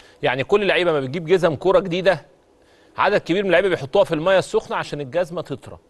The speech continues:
عمار الوحيد اللي لما بيجيب جزمة جديدة بيديها لعمال، آه، غرف الملابس و-، والناس اللي شغالة في الملعب يلبسوها، يجروا بيها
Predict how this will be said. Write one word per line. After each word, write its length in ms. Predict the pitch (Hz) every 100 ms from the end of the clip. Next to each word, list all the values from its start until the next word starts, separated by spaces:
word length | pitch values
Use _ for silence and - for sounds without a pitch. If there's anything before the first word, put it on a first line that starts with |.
| _ _ _ _ _ -
عمار 440 | 120 143 143 185
الوحيد 600 | 180 156 135 - 143 117 87 _ _ _ _ _ _ _ _ _
اللي 160 | - 123
لما 80 | 131
بيجيب 220 | 131 170
جزمة 280 | 175 170 170
جديدة 400 | 123 170 190 208 - _ _ - -
بيديها 680 | 131 127 156 190 151 117 95 _ _ _ _ _
لعمال، 680 | 120 127 143 147 185 160 113 - _ _ _
آه، 120 | 131
غرف 380 | 113 156 180 -
الملابس 600 | 135 135 165 170 143 -
و-، 40 | 127
والناس 680 | 123 123 127 131 170 160
اللي 180 | 151 131
شغالة 400 | 120 123 120 170
في 120 | 156
الملعب 420 | 139 147 170 127 107
يلبسوها، 720 | 180 156 151 190 214 220 247 _ _ _ _ _
يجروا 440 | - 202 208 185 165
بيها 400 | 180 208 214